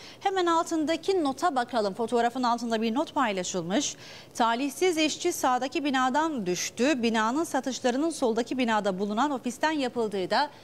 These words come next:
belirtiliyor" ve olayın nasıl geliştiğini, hangi konularda ne gibi ihmaller olduğunu da ayrıntılarda dört a-, ayrı alt başlık halinde paylaşıyor Özgür Gazete.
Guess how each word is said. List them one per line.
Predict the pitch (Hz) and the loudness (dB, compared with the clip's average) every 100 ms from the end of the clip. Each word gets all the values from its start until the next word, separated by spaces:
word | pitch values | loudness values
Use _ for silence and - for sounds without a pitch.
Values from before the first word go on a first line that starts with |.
| - - | -14 -4
belirtiliyor" | 185 285 302 302 294 262 277 277 - - 214 | 0 2 2 0 0 2 2 2 -2 -4 0
ve | - | 0
olayın | 269 269 330 285 | 0 0 2 0
nasıl | - - | 0 -2
geliştiğini, | 233 208 185 175 - 185 170 196 277 - - | 0 0 0 -2 -4 -4 -2 -2 -2 -6 -6
hangi | 269 330 339 | 0 0 0
konularda | - 285 262 247 233 | -2 -2 0 0 0
ne | 269 | -2
gibi | 320 277 240 | -2 -2 -2
ihmaller | 220 214 220 277 | -2 -2 0 0
olduğunu | 277 214 180 170 165 | 2 0 -2 -6 0
da | 254 311 - - | 0 0 -6 -4
ayrıntılarda | 233 247 254 247 233 233 311 247 | -2 0 -2 -4 0 0 0 0
dört | 247 254 | 0 2
a-, | 240 220 - | 0 -2 -2
ayrı | 214 220 220 - | -2 0 0 0
alt | 269 - | 0 0
başlık | 233 240 320 - | -2 -2 -6 -2
halinde | 233 202 175 180 294 - - - | 0 0 -2 0 0 -2 -12 -2
paylaşıyor | 269 226 202 208 180 | -2 0 -4 -2 -2
Özgür | 175 160 180 | -4 -4 -4
Gazete. | 190 185 190 294 | -2 -4 -2 0